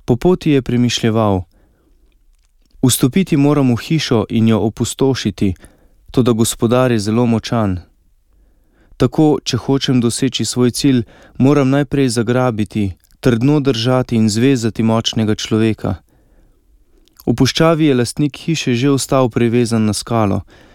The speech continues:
zdaj se moram polastiti njegovega kraljestva. Zato sem namreč prišel na ta svet.“ Dve poti sta, ki vodita k takšni osvojitvi. Najprej pozornost na vsako napotilo, ki prihaja iz ust Boga,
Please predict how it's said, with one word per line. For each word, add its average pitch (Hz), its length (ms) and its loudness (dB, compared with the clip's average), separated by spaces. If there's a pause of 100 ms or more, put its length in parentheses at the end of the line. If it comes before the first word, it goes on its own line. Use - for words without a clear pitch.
(340)
zdaj 127 320 2
se - 160 -2
moram 123 320 2
polastiti 117 540 -2
njegovega 110 480 2
kraljestva. 107 640 -2 (1080)
Zato 120 360 0
sem 117 220 2
namreč 117 360 0
prišel 113 400 -2
na 101 120 0
ta 101 140 -2
svet.“ - 480 -6 (1300)
Dve 135 260 4
poti 147 300 -2
sta, 131 200 -2
ki 123 140 -2
vodita 120 420 0
k - 100 -10
takšni 113 380 0
osvojitvi. 104 720 0 (800)
Najprej 123 560 2 (440)
pozornost 156 640 0
na 123 100 0
vsako 147 440 -2
napotilo, 123 640 0
ki - 140 -6
prihaja 117 500 0
iz 104 240 0
ust 127 280 -4
Boga, 113 380 0